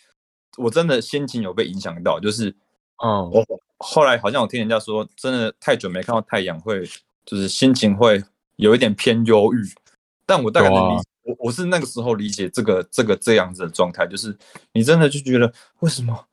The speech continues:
Speaker 1: 早上起来你海上全都是乌云密布，然后就这样，然后你不知道为什么他们就是总是在那里，然后没有，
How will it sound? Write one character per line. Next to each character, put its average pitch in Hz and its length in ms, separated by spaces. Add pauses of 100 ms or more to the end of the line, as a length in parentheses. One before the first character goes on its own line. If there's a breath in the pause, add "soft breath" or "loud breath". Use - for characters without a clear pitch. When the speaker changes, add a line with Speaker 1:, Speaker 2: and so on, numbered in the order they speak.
(260 soft breath)
Speaker 1:
早 127 140
上 151 120
起 143 200
来 113 180 (420)
你 117 200 (320)
海 110 320
上 127 280
全 120 460
都 143 140
是 135 240
乌 139 280
云 104 80
密 107 280
布， 107 240
然 92 80
后 110 140
就 135 180
这 120 100
样， 98 240
然 98 100
后 120 120
你 113 120
不 113 140
知 127 60
道 139 80
为 131 100
什 120 100
么 95 80
他 120 120
们 101 240
就 131 100
是 120 160
总 87 180
是 113 140
在 107 140
那 104 180
里， 82 100 (420 soft breath)
然 95 120
后 101 240
没 110 140
有， 98 440